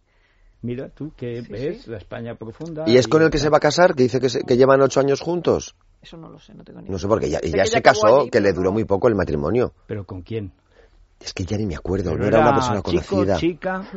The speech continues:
Speaker 3: No,
Speaker 1: es que
Speaker 3: se
Speaker 1: yo tengo
Speaker 3: casó
Speaker 1: una
Speaker 3: con un
Speaker 1: cierta
Speaker 3: señor.
Speaker 1: confusión.
Speaker 3: Se casó con un chico.
Speaker 1: Con un chico.
Speaker 3: Sí, sí, sí.
Speaker 1: Bien.
Speaker 3: Pero no me acuerdo
Speaker 1: Pero,
Speaker 3: con quién.
Speaker 1: y es Memorias de una, pero,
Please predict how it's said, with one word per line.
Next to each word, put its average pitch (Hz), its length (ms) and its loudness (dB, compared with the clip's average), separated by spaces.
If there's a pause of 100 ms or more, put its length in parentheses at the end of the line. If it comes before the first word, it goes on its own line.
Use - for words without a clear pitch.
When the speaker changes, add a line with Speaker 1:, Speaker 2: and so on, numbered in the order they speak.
(160)
Speaker 3:
No, 107 180 -2
Speaker 1:
es 165 80 -2
que 165 80 -2
Speaker 3:
se 170 40 -6
Speaker 1:
yo 185 60 -8
tengo 196 100 -4
Speaker 3:
casó 196 120 -8
Speaker 1:
una 165 100 0
Speaker 3:
con 196 100 -6
un 170 60 -4
Speaker 1:
cierta 127 180 -4
Speaker 3:
señor. 90 180 -4
Speaker 1:
confusión. 135 640 -8 (1000)
Speaker 3:
Se 104 120 -4
casó 95 240 -6
con 110 140 -2
un 127 100 -2
chico. 92 320 -4
Speaker 1:
Con 120 160 -4
un 139 140 0
chico. - 240 -14
Speaker 3:
Sí, 107 140 -10
sí, 78 180 -16
sí. 67 260 -18
Speaker 1:
Bien. 87 360 -16 (500)
Speaker 3:
Pero 95 120 -6
no 101 80 -4
me 110 60 0
acuerdo 127 220 0
Speaker 1:
Pero, 123 140 -2
Speaker 3:
con 80 80 -6
quién. 92 300 -4
Speaker 1:
y 131 160 -4
es 147 160 -4
Memorias 131 640 -2
de 131 140 -6
una, 139 500 -4 (240)
pero, 131 320 -4